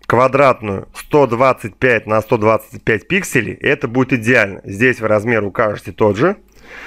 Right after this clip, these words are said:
и сделать из неё круглую будет, а, то есть не будет никаких проблем. Дальше показать категорию title, то есть заг-, а, заголовок категории нет,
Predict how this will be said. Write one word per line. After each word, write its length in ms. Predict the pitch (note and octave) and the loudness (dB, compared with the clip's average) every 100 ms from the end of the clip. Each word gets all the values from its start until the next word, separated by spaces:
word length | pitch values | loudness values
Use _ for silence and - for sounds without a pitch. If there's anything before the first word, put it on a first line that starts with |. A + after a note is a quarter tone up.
| - | -12
и 200 | - C3 | 0 4
сделать 440 | B2+ G#2+ D3 C#3 B2+ | 4 2 2 2 0
из 120 | A2 | 0
неё 140 | A#2+ | 0
круглую 560 | A2+ E3 G3+ D#3 G#2+ - | 2 2 2 4 2 0
будет, 460 | - A2+ D3 C3 - - | -2 0 0 0 -4 -2
а, 280 | G2+ F#2+ F#2+ - - | 0 0 -2 -8 -2
то 80 | |
есть 160 | G#2+ G2 | 0 0
не 80 | B2+ | 0
будет 220 | C#3+ D#3+ | 0 0
никаких 240 | A2+ C#3 | -2 -4
проблем. 480 | - A2+ G2 F#2 F2+ _ _ _ _ _ _ _ - | 0 -2 -2 -8 -10 _ _ _ _ _ _ _ -2
Дальше 380 | B2+ C#3 - | 2 2 -2
показать 500 | - - B2+ C3 E3 | -8 -2 0 2 0
категорию 640 | - C3+ C#3+ B2+ D3 B2 G#2 | 0 -6 -2 2 4 4 0
title, 600 | - B2 A#2 - G2 E2+ - - | 0 0 2 0 -6 -10 -18 -2
то 80 | A2 | 0
есть 140 | F#2 | 0
заг-, 180 | G2+ - | -4 -4
а, 280 | - G#2 G2 | 0 2 2
заголовок 540 | G2 A2+ B2 C3 G#2+ | 2 2 2 2 0
категории 560 | - - G#2+ A2+ G#2+ G2 | -4 -6 0 2 4 2
нет, 420 | G#2 B2+ D#3+ E3+ | 2 2 2 -2